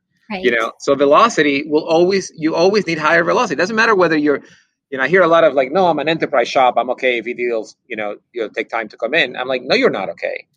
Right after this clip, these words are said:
Speaker 2: You want the deal right now.
Speaker 1: <laughs>
Speaker 2: If you had
Speaker 1: That's
Speaker 2: a
Speaker 1: right.
Speaker 2: choice,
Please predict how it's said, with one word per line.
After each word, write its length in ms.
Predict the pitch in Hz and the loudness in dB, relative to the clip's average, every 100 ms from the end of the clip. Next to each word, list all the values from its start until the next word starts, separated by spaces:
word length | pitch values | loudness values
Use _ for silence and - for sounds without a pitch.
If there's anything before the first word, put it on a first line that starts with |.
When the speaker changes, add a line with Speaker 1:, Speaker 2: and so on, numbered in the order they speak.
| - - | -10 -6
Speaker 2:
You 80 | 202 | 0
want 120 | 262 | 2
the 60 | 254 | 2
deal 160 | 240 233 | 2 4
right 140 | 220 | 4
now. 320 | 226 254 151 - - | 4 2 0 -2 -18
Speaker 1:
<laughs> 220 | _ - - | _ -12 -4
Speaker 2:
If 100 | 151 | 2
you 80 | |
had 100 | 220 | 4
Speaker 1:
That's 180 | 269 233 | 4 4
Speaker 2:
a 40 | 214 | 4
Speaker 1:
right. 100 | |
Speaker 2:
choice, 80 | 143 | 2